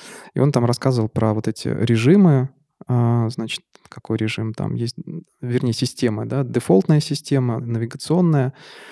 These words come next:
а, и, м, аналитическая, по-моему, да, то есть вот мы щас разговариваем, у нас работает, ну, то есть вот ты меня слушаешь, у, у тебя работает, допустим, вот это аналитическое, то есть ты стараешься воспринять контент, э, а, проанализировать его,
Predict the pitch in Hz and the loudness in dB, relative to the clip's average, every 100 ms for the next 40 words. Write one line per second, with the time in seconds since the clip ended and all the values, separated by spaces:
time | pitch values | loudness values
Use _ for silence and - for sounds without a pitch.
0 | - - 117 117 117 113 113 113 120 - | -20 -14 -2 0 2 0 -2 -4 -8 -12
1 | - 131 143 143 135 127 _ - - 117 | -8 -6 -2 -2 -2 -4 _ -16 -8 -6
2 | 113 120 120 117 113 185 - - 110 - | -6 -2 -2 -2 -4 -6 -8 -6 -6 -4
3 | 113 107 104 120 - _ - _ - 135 | -6 -4 -6 -10 -16 _ -20 _ -6 -4
4 | 113 113 123 139 - 120 - - 127 123 | -4 -6 -4 -2 0 -2 -4 -6 -2 -2
5 | 127 127 214 165 120 120 131 165 - 110 | 0 0 2 0 -2 -4 -4 -4 -4 -6
6 | 117 143 - 120 110 135 113 - 120 - | -2 -4 -2 -6 -4 -6 -8 -10 -14 -8
7 | 117 110 - 175 - - - _ 135 127 | -6 -6 -4 -6 -6 -12 -14 _ -12 -10
8 | 127 - 120 123 127 131 117 127 113 113 | -8 -10 -10 -4 -2 -2 -2 -6 -6 -12
9 | - - 101 - - 110 110 113 - 117 | -12 -12 -12 -14 -12 -10 -8 -8 -4 -2
10 | 117 120 120 - - - - - 123 - | -2 -4 -8 -8 -10 -14 -20 -12 -12 -4
11 | 110 117 - 113 - 113 117 - 107 113 | -4 -4 -6 -12 -10 -6 -6 -4 -6 0
12 | 185 196 120 110 110 - _ - - 123 | 2 2 -2 -4 -4 -8 _ -14 -8 -2
13 | 117 113 113 170 190 - 117 110 | -2 0 0 2 2 0 -4 -4